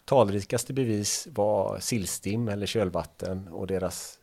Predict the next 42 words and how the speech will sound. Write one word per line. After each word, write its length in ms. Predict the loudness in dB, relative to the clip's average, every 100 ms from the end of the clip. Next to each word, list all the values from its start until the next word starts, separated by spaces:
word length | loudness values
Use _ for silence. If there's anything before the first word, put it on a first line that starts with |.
| _
bästa 600 | -8 -4 -2 -4 -4 -2
bevis 540 | 0 2 0 -2 -8 -4
var 200 | -2 -2
en 140 | -4
motorseglare, 880 | -2 -2 -2 -2 -2 -4 -4 -6 -6 -10 -20 -20 -20 -20 _ -10
eh, 200 | -8 -6
och 180 | -6
så 100 | -6
vidare. 360 | -4 -4 -4 -8 -12 -20 -20 -20 -20 _ _ -8
Så 160 | 0
att 380 | 0 -2 -18 -18 _ -8 0
om 100 | 2
man 100 | 2
tittar 300 | 0 0 0
på 280 | 2 4
ubåtsfrågan 720 | 4 2 0 2 4 4 6
bara 200 | 8 6
som 180 | 6 0
en 240 | -2 0 2
normal 520 | 2 6 6 6 4
undersökande 560 | 2 2 -2 -2 -4
journalist 640 | -2 -2 0 -2 -4 -8 -12
som 240 | -6 0
bara 220 | 2 2
skiter 480 | 0 -2 -2 -2 0
i 120 | 2
vad 220 | 2 2
andra 200 | 2 2
har 40 | 2
sagt 260 | 0 -4
tidigare 520 | -2 0 0 0 2 0
så 160 | -2
är 80 | 0
det 60 | 2
egentligen 340 | 0 0 -4
ingen 120 | -4
komplicerad 760 | -6 -8 -6 -6 -6 -4 -2 -2
fråga 360 | 0 0 0
utan 280 | -8 -6 -2
den 160 | 0 2
är 120 | 0
liksom, 340 | -2 -2 -4